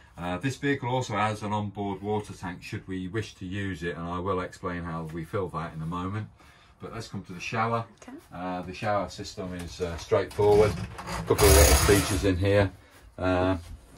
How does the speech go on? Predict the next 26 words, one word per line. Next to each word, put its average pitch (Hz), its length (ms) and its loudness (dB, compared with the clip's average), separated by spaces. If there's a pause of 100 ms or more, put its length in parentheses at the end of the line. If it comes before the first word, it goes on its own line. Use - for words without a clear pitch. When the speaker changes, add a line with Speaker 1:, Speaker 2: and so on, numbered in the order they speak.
(120)
Speaker 1:
there's 90 160 0
a - 20 -12
couple 135 220 6
of - 60 4
holes 110 280 6
here, 104 180 10
as 95 140 6
you 95 60 -6
can 104 420 -2
see, 98 420 6 (120)
just - 200 -2
on 101 140 2
time. 92 400 4 (240)
It's 101 200 -4 (220)
dribbling 120 300 6
a 117 60 4
little 131 140 6
bit 123 160 8
of 123 60 0
water 135 300 10
out 135 240 4
of 139 80 2
it. 160 200 6 (460)
Uh, 98 280 2
they, 92 220 0 (280)
it's - 320 -4